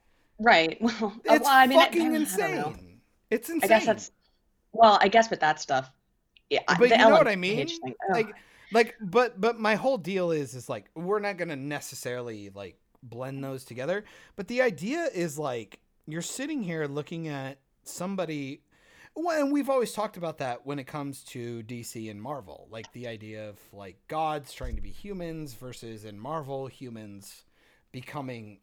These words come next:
Speaker 2: overpowered. That, that's always kind of, like, the rhetoric, even though it's not necessarily true because we also have mutants and whatnot.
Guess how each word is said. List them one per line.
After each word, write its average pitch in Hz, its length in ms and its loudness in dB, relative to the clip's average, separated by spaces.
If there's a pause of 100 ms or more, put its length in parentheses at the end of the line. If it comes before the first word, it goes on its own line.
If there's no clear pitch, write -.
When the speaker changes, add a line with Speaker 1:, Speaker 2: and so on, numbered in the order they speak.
Speaker 2:
overpowered. 98 640 -14 (120)
That, 143 200 -6 (840)
that's 202 200 -2
always 240 240 -2
kind 190 220 -6
of, 165 80 -4
like, 143 160 -4 (300)
the 113 140 -10 (100)
rhetoric, 208 640 -8
even 214 240 -6
though 180 120 -6
it's 131 160 -12
not 175 220 -10
necessarily 104 760 -14
true 90 360 -20
because 104 260 -20
we 101 120 -20
also 101 380 -18
have 95 160 -18 (180)
mutants 110 640 -20 (640)
and 104 160 -14
whatnot. 90 380 -18